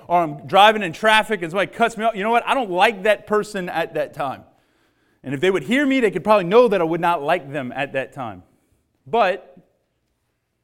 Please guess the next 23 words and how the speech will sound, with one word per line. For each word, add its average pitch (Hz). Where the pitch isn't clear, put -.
God 175
doesn't 196
ask 208
us 185
to 165
like 156
everyone. 117
He 135
asks 131
us 131
to -
love 175
them. 90
In 190
the 214
same 247
way, 160
in 160
our 175
relationship 202
with 185
God 214
himself, 220